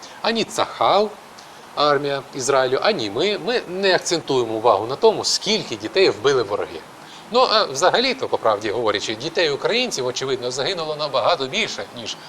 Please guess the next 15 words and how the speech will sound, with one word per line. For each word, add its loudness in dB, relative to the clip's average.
наприклад, -2
сто -4
сімдесят -2
два. -2
Та 4
й 4
в 2
Ізраїлі -2
діти -2
гинуть, -4
але -2
про -4
це 0
в -10
соціальних -2